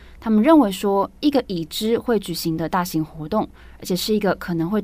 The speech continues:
动辄好几万人涌入来参加的大型活动，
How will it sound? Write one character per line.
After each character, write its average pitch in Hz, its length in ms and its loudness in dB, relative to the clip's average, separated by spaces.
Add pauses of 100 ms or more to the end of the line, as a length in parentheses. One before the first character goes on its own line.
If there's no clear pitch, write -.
动 233 240 0
辄 156 220 -4
好 175 260 -6
几 214 220 -4
万 180 260 -2
人 156 260 -2 (140)
涌 170 320 -2
入 254 300 -2
来 160 200 -10
参 175 220 -4
加 170 160 0
的 160 260 -4
大 160 200 -4
型 156 200 -6
活 156 200 -8
动， 220 200 -2